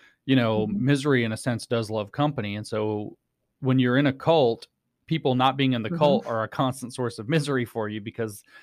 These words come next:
Speaker 1: they're constantly causing you to have cognitive dissonance, that
Speaker 2: Yep.
Speaker 1: other people don't see the world the same way you do." And so dragging more and more young women into the cult was, it was, I mean, I was just watching and I was like,
Speaker 2: Very
Speaker 1: "Oh my God."
Speaker 2: effective.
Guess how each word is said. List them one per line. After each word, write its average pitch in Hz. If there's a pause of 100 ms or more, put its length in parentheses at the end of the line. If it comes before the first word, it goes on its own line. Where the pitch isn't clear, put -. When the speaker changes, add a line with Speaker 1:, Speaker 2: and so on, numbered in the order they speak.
(120)
Speaker 1:
they're 127
constantly 135
causing 123
you 117
to 117
have 107
cognitive 117
dissonance, 120
that 98
Speaker 2:
Yep. -
Speaker 1:
other 117
people 120
don't 117
see 127
the 110
world 147
the 110
same 107
way 101
you 101
do." 92 (500)
And 131
so 127
dragging 131
more 131
and 123
more 123
young 117
women 135
into 113
the 101
cult 151 (480)
was, 135
it 135
was, 127
I 139
mean, 135
I -
was 139
just 131
watching 127
and 98
I -
was 101
like, 98
Speaker 2:
Very 320
Speaker 1:
"Oh -
my 226
God." 247
Speaker 2:
effective. -